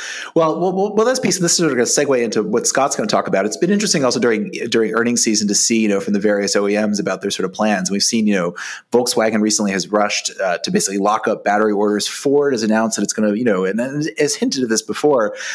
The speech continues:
uh, about basically, you know, beefing up its investments in batteries. It's opening a, a, a learning lab and,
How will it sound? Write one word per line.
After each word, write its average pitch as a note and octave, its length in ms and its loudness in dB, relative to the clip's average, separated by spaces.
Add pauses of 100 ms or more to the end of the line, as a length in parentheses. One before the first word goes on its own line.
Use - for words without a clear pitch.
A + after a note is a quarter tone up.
(180)
uh, A2 320 2
about B2+ 360 2
basically, G#2 600 0
you A#2+ 80 -6
know, G2+ 100 0
beefing B2+ 380 -2
up A2+ 100 -2
its - 120 -4
investments A2+ 460 0
in A2+ 100 0
batteries. A2 540 2
It's G2 200 -2
opening A2 340 2
a, G2 80 2
a, F#2 300 -2
a F#2+ 80 0
learning A2+ 420 2
lab G#2+ 340 2
and, G2+ 160 0